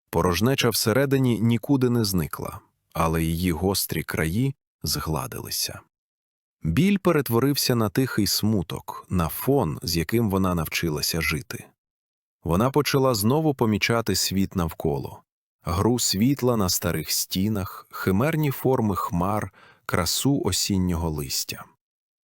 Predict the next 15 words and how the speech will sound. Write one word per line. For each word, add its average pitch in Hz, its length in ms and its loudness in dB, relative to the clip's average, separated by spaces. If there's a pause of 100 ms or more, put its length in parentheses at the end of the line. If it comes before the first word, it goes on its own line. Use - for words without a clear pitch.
(240)
Іноді, 175 480 4
сидячи 123 480 2
в 95 100 0
кафе 151 420 2
в 147 60 -2
черговому 98 600 2
незнайомому 85 760 0
місті, 143 560 0 (360)
вона 139 260 2
діставала 156 640 2
свій 110 340 2
альбом 104 580 0
і 107 120 2
робила 123 460 2
замальовки. 98 840 -2